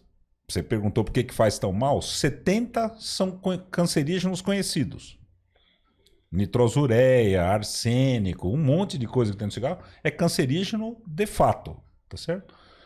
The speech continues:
Em primeiro lugar. Em segundo lugar, tem outras substâncias que não causam câncer diretamente, mas que, por exemplo, fazem subir sua pressão.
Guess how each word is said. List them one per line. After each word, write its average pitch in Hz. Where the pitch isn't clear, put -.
Em -
primeiro 123
lugar. 98
Em 107
segundo 220
lugar, 139
tem 117
outras 208
substâncias 127
que 98
não 139
causam 107
câncer 104
diretamente, 95
mas 92
que, -
por 135
exemplo, 139
fazem 175
subir 160
sua 180
pressão. 165